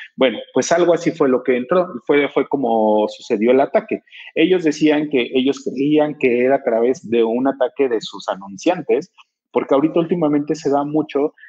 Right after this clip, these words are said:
que un anunciante empieza a generar más dinero y en lugar de colocarte un anuncio, te coloca un script malicioso y eso te to-, te redirige hacia otras páginas.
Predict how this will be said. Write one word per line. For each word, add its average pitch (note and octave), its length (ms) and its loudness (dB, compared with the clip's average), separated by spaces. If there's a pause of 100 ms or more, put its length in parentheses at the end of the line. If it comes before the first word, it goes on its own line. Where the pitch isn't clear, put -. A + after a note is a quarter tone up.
(220)
que D#3+ 480 0 (140)
un D#3+ 140 2
anunciante D#3+ 800 0
empieza A#2 360 -4
a B2+ 40 -6
generar A2+ 480 -2
más C3+ 360 0
dinero D#3 600 0 (200)
y F3 380 0
en A#2+ 120 0
lugar B2 320 2
de D3+ 120 0
colocarte A2+ 500 -2
un E3 120 -2
anuncio, E3+ 640 -2
te - 100 -2
coloca A2 520 0
un A2+ 380 -2
script G#2 420 -6
malicioso A2+ 760 -2
y A2 160 2
eso C3+ 260 0
te G#2 160 -6
to-, - 120 -4 (120)
te G2+ 240 0 (120)
redirige A2+ 540 -2
hacia A#2 180 -2
otras - 300 -8
páginas. - 480 -4